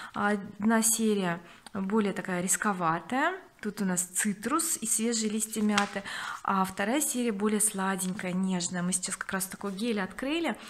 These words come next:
Чем они мне нравятся? Тут натуральные эфирные масла. Увлажняет кожу, шикарно отмывает,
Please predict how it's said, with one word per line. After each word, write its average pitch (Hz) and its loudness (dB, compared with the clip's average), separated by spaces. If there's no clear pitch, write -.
Чем - 2
они 208 2
мне 202 4
нравятся? 185 0
Тут 190 -8
натуральные 196 0
эфирные 180 -2
масла. 165 -6
Увлажняет 196 0
кожу, 196 -4
шикарно 196 0
отмывает, 190 -2